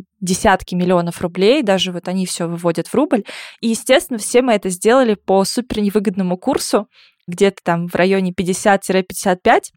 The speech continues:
а сейчас доллар стоит шестьдесят рублей. И почему, во-первых, он вырос,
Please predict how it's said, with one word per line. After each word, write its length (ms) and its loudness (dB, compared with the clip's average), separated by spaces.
а 60 -18
сейчас 400 0
доллар 400 2
стоит 320 0
шестьдесят 680 -2
рублей. 580 -2
И 320 0
почему, 340 0
во-первых, 420 0
он 180 2
вырос, 560 4